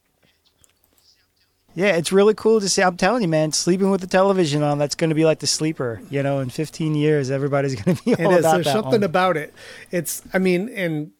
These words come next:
Speaker 2: Glass Houses was stacked with so many hit songs. Um, so it's, it's one of those, you know, like The Stranger as well had so many hits that it's like,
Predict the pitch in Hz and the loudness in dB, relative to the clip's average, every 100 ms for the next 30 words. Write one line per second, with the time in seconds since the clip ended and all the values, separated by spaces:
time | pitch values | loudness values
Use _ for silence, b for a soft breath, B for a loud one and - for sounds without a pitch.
0 | _ 165 180 196 175 185 180 139 135 - | _ -4 -2 -2 -2 -4 -4 -10 -10 -10
1 | - 180 170 - 139 - 185 170 147 131 | -6 -4 -4 -6 -10 -8 -4 -4 -4 -6
2 | 143 - 151 156 143 - b b b b | -10 -8 -6 -4 -6 -10 b b b b
3 | b _ - 147 143 131 123 147 262 _ | b _ -10 -8 -8 -10 -12 -16 -20 _
4 | _ _ _ _ _ - 160 151 165 135 | _ _ _ _ _ -6 -2 -2 -2 -4
5 | 262 220 - 160 175 151 156 151 147 - | -8 -8 -4 -2 0 0 2 2 0 -4
6 | b b b b b - 165 160 156 - | b b b b b -4 -2 0 -2 -6
7 | - 165 165 143 139 135 131 147 127 127 | -6 -2 -2 -2 -4 -4 -2 -2 -2 -6
8 | - 139 139 127 143 - 135 139 - 143 | -6 -6 -6 -4 -6 -4 -6 -6 -4 -6
9 | 135 | -6